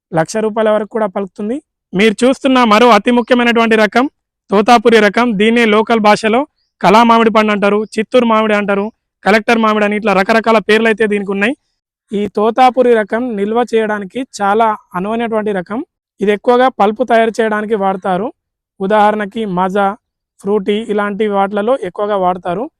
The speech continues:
కండ చాలా గట్టిగా ఉంటుంది, నార అనేది అసలే ఉండదు. ప్రస్తుతం మార్కెట్లో దీని ధర అనేది చాలా తక్కువగా పలుకుతుంది.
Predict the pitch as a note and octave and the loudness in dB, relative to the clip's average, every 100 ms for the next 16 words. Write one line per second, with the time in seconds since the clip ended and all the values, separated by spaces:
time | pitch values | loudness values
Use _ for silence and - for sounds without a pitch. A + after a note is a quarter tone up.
0 | - A#3 G#3+ A3 G3 G3 G3 F3+ F3 A3 | -6 -2 0 0 0 0 0 -4 -2 -2
1 | A3 G#3+ G#3 G3+ A#3+ F#3+ F#3+ G#3 G3+ G3 | -2 -4 -6 -4 -4 -2 -2 0 -2 -4
2 | G3 A#3+ F#3 G3 G#3 G3+ F#3+ F#3 D4 _ | -4 -4 -6 -8 -8 -6 -6 -6 -8 _
3 | _ - F3+ - C4 B3 A3 A3 A3+ A3 | _ -6 -6 -2 -4 -2 -2 -2 -2 -2
4 | B3 A3 G#3+ G3 G#3+ G#3 G#3 A3+ G3 G3 | -2 -2 -4 -4 -4 -4 -6 -6 -4 -4
5 | F#3 F3 - G#3+ G#3+ G3 F#3+ - F#3 G#3+ | -4 -10 -6 -4 -4 -4 -8 -8 -6 -6